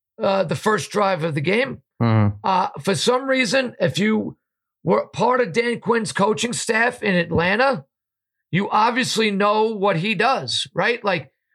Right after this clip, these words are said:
Speaker 1: what is he, oh and six against Shanahan, LaFleur, and Mc-, uh, who else? Uh, the Dolphins coach, right?
Speaker 2: Yeah,
Speaker 1: So
Speaker 2: McDaniel. Yeah.
Speaker 1: McDaniels. So you got, that's, he's oh and six against those,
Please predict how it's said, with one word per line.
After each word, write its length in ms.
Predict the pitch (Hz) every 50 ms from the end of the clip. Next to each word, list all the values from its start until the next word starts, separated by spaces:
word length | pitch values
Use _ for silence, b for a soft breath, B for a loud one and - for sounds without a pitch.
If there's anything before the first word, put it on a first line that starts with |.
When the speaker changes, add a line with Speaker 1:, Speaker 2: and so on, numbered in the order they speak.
| _ _ _
Speaker 1:
what 180 | - 196 247 247
is 120 | 240 151
he, 120 | 170 175 - -
oh 220 | 202 214 233 254
and 100 | 247 -
six 440 | - - - 233 247 240 - - -
against 600 | 196 190 147 202 196 196 185 139 - - - _ _ _ _ _ _ _ _ _ _ _ -
Shanahan, 840 | - - - 214 220 226 233 226 240 226 233 240 240 240 240 214
LaFleur, 840 | 170 175 170 175 147 - - 185 214 220 226 226 226 226 226 180 139 _ _ _ _ _ _ _ _ -
and 260 | 165 175 175 180 175 - _ -
Mc-, 300 | 180 180 190 139 - _ _ _ _ -
uh, 480 | 190 185 180 180 175 175 175 175 165 135 - _ _ _ _ _ _ _ _ _ _ _ _ _ -
who 160 | - 208 226 220
else? 380 | 185 165 131 - - - - - -
Uh, 220 | 180 180 175 170
the 100 | 147 170
Dolphins 460 | 143 233 214 208 - - 160 139 -
coach, 300 | - 156 120 110 - -
right? 260 | 156 170 180 180 - - _ _ - - 101
Speaker 2:
Yeah, 220 | 101 104 98 95
Speaker 1:
So 140 | - - 113
Speaker 2:
McDaniel. 280 | 110 110 101 92 - - _ _ _ -
Yeah. 160 | 101 107 107 - - _ _ - -
Speaker 1:
McDaniels. 720 | 196 180 - 190 202 180 139 214 208 190 170 139 127 110
So 300 | - - - 135 - 220
you 280 | 208 202 - - 214 185
got, 220 | 220 208 202 -
that's, 180 | 208 208 - -
he's 200 | 190 208 170 - -
oh 220 | 220 247 262 294 302
and 100 | 277 -
six 520 | - - - - 247 254 247 - - -
against 360 | 185 147 180 175 147 - -
those, 380 | 170 160 151 147 131 - -